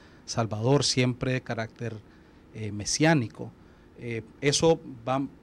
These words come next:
en contra, pues, de lo que realmente necesitamos, que es un modelo más horizontal, más democrático, donde todos participemos,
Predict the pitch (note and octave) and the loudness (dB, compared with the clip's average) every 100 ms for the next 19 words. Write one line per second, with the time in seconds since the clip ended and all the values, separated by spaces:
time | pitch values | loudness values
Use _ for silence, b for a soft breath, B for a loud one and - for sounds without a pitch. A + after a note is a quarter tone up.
0 | - B2+ A2+ F3 F#3 E3 A#2 C#3+ C#3+ C3 | -14 -12 0 2 2 0 -4 -4 -4 -6
1 | A2+ - A#2+ A#2+ B2 C3+ C3 B2+ - A2+ | -8 -8 -6 -6 -6 -6 -6 -6 -8 -10
2 | - G#3 D3 - B2 C#3 C3+ B2 A#2+ B2 | -6 -4 -4 -6 -8 -6 -4 -2 -2 -2
3 | C3 C3 B2 A#2+ - B2 A#2 B2+ A2 C#3 | -4 -4 -6 -8 -8 -10 -8 -10 -6 -2
4 | C#3+ A#2 A2 A#2 A2+ - A#2+ C3+ C3 - | -2 -4 -8 -8 -8 -6 -6 -6 -8 -6
5 | C#3+ B2 A2+ C3+ D3 D3+ D3+ C#3 D#3 - | -4 -4 -8 -10 -4 -4 -4 -10 -10 -8
6 | D3+ D3+ D3 D3 C#3+ | -4 -4 -2 -4 -6